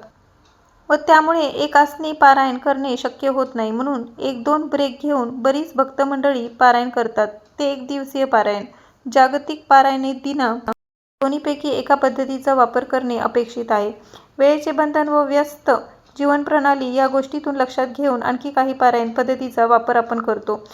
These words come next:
नंबर तीन, सप्ताह पारायण. सात दिवस दररोज तीन अध्याय वाचून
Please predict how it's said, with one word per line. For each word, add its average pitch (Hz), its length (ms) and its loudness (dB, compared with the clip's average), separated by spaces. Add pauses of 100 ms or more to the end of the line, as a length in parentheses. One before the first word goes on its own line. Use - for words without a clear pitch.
(240)
नंबर 269 180 2
तीन, 277 220 -8
सप्ताह 277 480 0
पारायण. 240 400 0 (1080)
सात 311 280 6
दिवस 320 420 -2
दररोज 269 400 0
तीन 262 260 -6
अध्याय 247 260 0
वाचून 254 440 -2